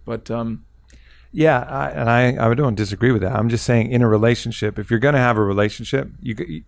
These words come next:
Speaker 2: you're gonna have to set a boundary at some point, right? In an ideal situation, maybe you don't. Maybe you just love and appreciate each other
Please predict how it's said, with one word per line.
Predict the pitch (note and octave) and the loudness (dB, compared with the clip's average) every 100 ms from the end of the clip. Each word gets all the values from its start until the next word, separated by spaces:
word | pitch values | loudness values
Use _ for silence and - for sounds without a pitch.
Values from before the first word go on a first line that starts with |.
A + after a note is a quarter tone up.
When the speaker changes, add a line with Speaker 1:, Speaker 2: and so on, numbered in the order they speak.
| - | -6
Speaker 2:
you're | B2+ | -2
gonna | D#3 | 0
have | C3+ C3 - | 2 0 -2
to | |
set | A2 - A2+ - | -4 2 0 0
a | A2 | -2
boundary | G#2+ G#2 G2 F#2+ | 0 2 0 -4
at | F#2 | -4
some | - G2 | -6 -8
point, | A2 G2+ - | -8 -12 -10
right? | - G2+ - - | -8 -8 -10 -8
In | - B2+ | -2 0
an | C3 | 2
ideal | B2 C#3+ C#3 | 4 4 2
situation, | A2+ G#2 A2 G#2 A2 | 0 -2 -2 -2 -6
maybe | G2+ G2 F#2+ | -4 -4 -4
you | |
don't. | F#2 G2 F#2 - | -4 -4 -6 -8
Maybe | G2 G2 | -6 -4
you | G2 | -4
just | F#2+ G2 - | -4 -8 -4
love | G2+ F#2+ | -2 -2
and | F#2+ | -4
appreciate | - G#2 A2 F#2+ | -4 -4 -4 -8
each | F#2 | -6
other | G2+ G2 G2 | -8 -6 -8